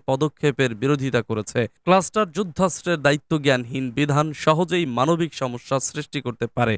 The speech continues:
ইউক্রেনকে এ ধরনের অস্ত্র প্রদানের ওয়াশিংটনের সিদ্ধান্তের বিষয়ে মন্তব্য করার জন্য সাংবাদিকদের অনুরোধে মুখপাত্র বলেন, চীনা কূটনীতিকের মতে বেইজিং বিশ্বাস করে যে সংলাপ এবং আলোচনাই ইউক্রেন সংকট সমাধানের একমাত্র উপায়। মাও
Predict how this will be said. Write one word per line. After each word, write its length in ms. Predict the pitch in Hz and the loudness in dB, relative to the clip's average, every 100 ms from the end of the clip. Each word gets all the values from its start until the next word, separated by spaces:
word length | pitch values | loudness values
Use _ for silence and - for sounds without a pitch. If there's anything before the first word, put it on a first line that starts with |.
| - - | -2 2
ইউক্রেনকে 500 | 262 214 262 254 247 190 | 4 4 -2 0 2 2
এ 40 | |
ধরনের 360 | 185 208 190 170 | 6 4 6 2
অস্ত্র 300 | 139 - 175 | 2 0 -4
প্রদানের 420 | 165 180 190 151 123 | -2 2 2 2 0
ওয়াশিংটনের 680 | 127 - 185 175 175 165 - | -2 -2 -4 -2 -2 -2 -4
সিদ্ধান্তের 500 | 143 151 165 156 139 | -2 -2 0 0 0
বিষয়ে 380 | 135 123 165 160 | 0 4 4 4
মন্তব্য 320 | 139 127 135 135 | 0 0 -2 0
করার 260 | 131 120 113 | 2 2 2
জন্য 200 | 120 127 120 _ 160 | 0 0 0 _ 0
সাংবাদিকদের 500 | 160 175 202 190 165 | 2 2 2 2 4
অনুরোধে 520 | 156 170 151 127 143 104 | 4 4 2 2 0 0
মুখপাত্র 480 | - 151 151 127 - 117 | -2 0 2 0 0 -2
বলেন, 280 | 113 135 147 - _ | 2 2 0 -6 _
চীনা 180 | 202 233 - | 4 4 4
কূটনীতিকের 600 | 226 - 226 220 208 208 180 | -2 0 -2 -2 2 2 4
মতে 180 | 170 190 147 | 2 2 4
বেইজিং 300 | 160 160 180 175 151 | 2 4 -2 0 -2
বিশ্বাস 280 | - 165 - | -2 -4 0
করে 140 | 165 147 | 0 2
যে 60 | 135 - | 0 0
সংলাপ 320 | 143 147 151 156 | 0 2 2 2
এবং 100 | 147 143 131 | -2 0 2
আলোচনাই 460 | 143 147 160 175 165 | 2 0 0 2 2
ইউক্রেন 360 | 147 135 147 135 - | 0 -2 -2 -2 -2
সংকট 320 | 135 127 131 - | -2 0 -2 0
সমাধানের 440 | 131 127 131 127 120 | 0 0 0 2 2
একমাত্র 320 | 117 131 - 120 110 | 2 -2 0 -2 2
উপায়। 220 | 120 110 - | 0 0 0
মাও 160 | 127 | 2